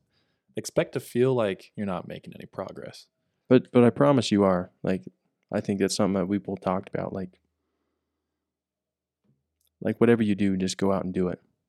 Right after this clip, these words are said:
Speaker 2: And so, and, like, it will change and it will get better. Visualize what you want, make a plan, and go get it.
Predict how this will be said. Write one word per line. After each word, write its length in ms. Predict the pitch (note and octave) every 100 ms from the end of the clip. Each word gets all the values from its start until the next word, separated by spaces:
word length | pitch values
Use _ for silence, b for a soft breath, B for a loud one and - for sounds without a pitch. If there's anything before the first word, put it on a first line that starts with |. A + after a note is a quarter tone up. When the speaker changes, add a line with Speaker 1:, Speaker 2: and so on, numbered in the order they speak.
| -
Speaker 2:
And 120 | G2
so, 100 | -
and, 160 | - F#2+
like, 200 | F2+ -
it 120 | - G2
will 80 | F#2+
change 400 | - F2 F2+ - _ -
and 100 | G#2
it 60 |
will 100 | G2
get 160 | G2+ F#2
better. 280 | F2+ F#2 - _
Visualize 580 | A2+ A2+ G#2+ F2+ F#2 -
what 180 | F#2 -
you 60 |
want, 280 | G2 F#2+ A2+ _ _ _ _
make 200 | - G#2+ G#2+
a 40 |
plan, 420 | - G2 F#2+ G#2 - _ -
and 120 | G#2
go 100 | G2+
get 220 | G2+ G2
it. 140 | E2+